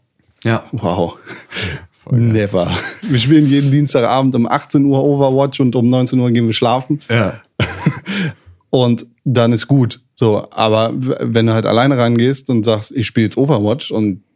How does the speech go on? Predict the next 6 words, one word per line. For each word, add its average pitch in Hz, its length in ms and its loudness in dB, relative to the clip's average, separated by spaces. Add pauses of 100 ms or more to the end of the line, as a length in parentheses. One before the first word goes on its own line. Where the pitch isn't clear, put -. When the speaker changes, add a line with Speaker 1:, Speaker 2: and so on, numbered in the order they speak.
(580)
Speaker 2:
können 107 280 -2
irgendwelche 117 380 2
random 147 400 4
Leute 139 260 0
sein 127 320 2 (880)
und 120 260 0